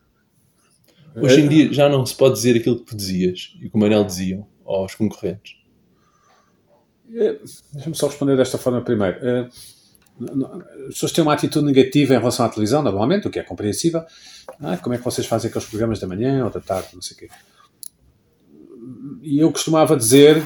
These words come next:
Speaker 2: qu-, quando falava disso, repito, que, que se nós tivéssemos o azar de partir uma perna e ficássemos a ver esses programas, depressa ficaríamos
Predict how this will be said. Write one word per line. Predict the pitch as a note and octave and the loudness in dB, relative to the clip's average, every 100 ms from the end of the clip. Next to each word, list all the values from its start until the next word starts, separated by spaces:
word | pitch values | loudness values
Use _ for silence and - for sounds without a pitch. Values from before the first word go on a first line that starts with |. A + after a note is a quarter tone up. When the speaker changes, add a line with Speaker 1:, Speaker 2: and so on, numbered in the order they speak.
| - | -8
Speaker 2:
qu-, | - | -14
quando | - G#2 | -10 -8
falava | - G#2 G#2 | -2 -2 0
disso, | G#2 B2 - - - | 0 0 -2 -8 -12
repito, | - A#2 - - - - - _ _ - | 0 0 0 -6 -18 -20 -20 _ _ -10
que, | B2+ | -10
que | A2+ - | -6 -4
se | - - - - - - | -2 -2 -4 -6 -8 -4
nós | E3+ - | -2 2
tivéssemos | E3+ - C#3+ | 0 0 0
o | D3+ | 2
azar | D3+ C#3 | 4 2
de | |
partir | C#3+ - D3+ | 0 -2 -2
uma | C#3 C3 | -2 2
perna | A#2+ A2 G#2 | 4 4 2
e | A#2+ A2 | -6 -8
ficássemos | B2+ C3 C3 B2+ A#2+ | -2 -2 -2 -4 -4
a | |
ver | A2 B2 G#2+ | 0 2 4
esses | A2 - | 2 -2
programas, | A2+ G#2 F#2 G#2 A#2+ - _ _ _ | -6 -4 -4 -8 -14 -18 _ _ _
depressa | A#2 E3 F3 F3 | -4 4 4 2
ficaríamos | E3+ E3+ E3 E3 E3+ E3 D3+ - - - | -4 -4 0 4 4 2 -10 -12 -16 -20